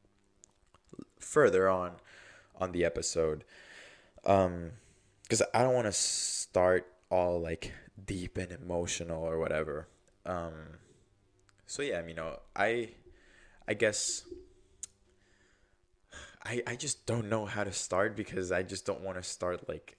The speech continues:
on Sunday what I did today, you know, which was pretty uneventful. But I guess, like, I'll update you guys on my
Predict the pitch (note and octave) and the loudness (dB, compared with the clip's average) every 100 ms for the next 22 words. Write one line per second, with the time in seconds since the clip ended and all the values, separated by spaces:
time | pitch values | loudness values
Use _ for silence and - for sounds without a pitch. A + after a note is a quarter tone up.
0 | _ F#2+ F#2 F2 - _ _ _ - - | _ -10 -8 -12 -18 _ _ _ -2 0
1 | G2 F2+ F2 E2+ E2 E2+ E2+ D#2+ - F#2 | 0 0 -2 -2 -2 -4 -6 -8 -8 -4
2 | E2+ D#2 D#2+ D#2+ D2+ D2 - - - - | -4 -4 -8 -10 -10 -10 -14 -20 -20 -20
3 | - - - A#2 - G#2+ E2+ E2 D#2+ D#2 | -12 -8 -6 -8 -6 -4 -4 -6 -6 -8
4 | D2 - D2+ E2 D#2+ - - A2+ G#2+ G#2 | -10 -8 -6 -4 -6 -2 2 4 4 2
5 | F#2 - F2+ F#2 E2 - F2 F2+ F#2+ F#2 | -2 0 0 0 -2 -6 -4 -2 -2 -4
6 | F#2+ F2 F2+ F2+ F2 E2+ E2 E2 - - | -4 -2 0 -2 -4 -10 -12 -18 -20 -12
7 | E2+ E2+ E2 | -6 -4 -4